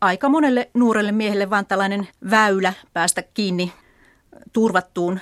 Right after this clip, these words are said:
leipään. Ja sitten kun sai sitten tämmöisen kunnon papin viran, niin sitten saattoi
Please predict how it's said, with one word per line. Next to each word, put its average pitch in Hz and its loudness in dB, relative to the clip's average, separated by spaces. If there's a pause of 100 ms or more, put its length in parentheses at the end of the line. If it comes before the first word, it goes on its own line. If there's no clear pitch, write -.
leipään. 180 0
Ja 156 -4 (180)
sitten 202 -4
kun 220 -4 (200)
sai 190 0
sitten - -8
tämmöisen 185 -2 (160)
kunnon 202 2
papin 196 2
viran, 165 0
niin 160 -2
sitten 165 -6
saattoi 180 -2